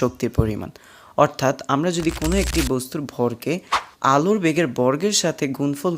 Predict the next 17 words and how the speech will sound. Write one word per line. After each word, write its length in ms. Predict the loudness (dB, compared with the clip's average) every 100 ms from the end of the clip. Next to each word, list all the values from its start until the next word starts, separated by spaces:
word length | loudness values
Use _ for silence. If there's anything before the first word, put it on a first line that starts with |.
| -2
করি, 160 | -4 -2 -2
তাহলে 380 | -4 -4 -2 -2 -6 -16 -20 -8 -8
উক্ত 160 | -2 0 2
গুণফলটি 480 | 0 0 -4 -4 -4 -2
হবে 240 | 0 0 -2 -2 -2
ওই 100 | 0 -2
বস্তুর 320 | -4 -4 -4
মধ্যে 220 | -4 -2 -4 -2
বিদ্যমান 500 | -2 -2 0 0 -2 -6 _ _ _ _ _ _ -4
মোট 260 | 0 2 2 0
শক্তির 360 | -2 -6 -8 -4
পরিমাণ। 320 | -4 -6 -10 -14 _ _ _ _ _ _ _ -20 -20 _ _ _ _ _ _ _ _ 2
সূত্রটিকে 480 | 4 4 2 2 0
একটু 140 | 0 0 2
ব্যাখ্যা 260 | 4 4 6
করা 180 | 4 2
যাক। 140 | -4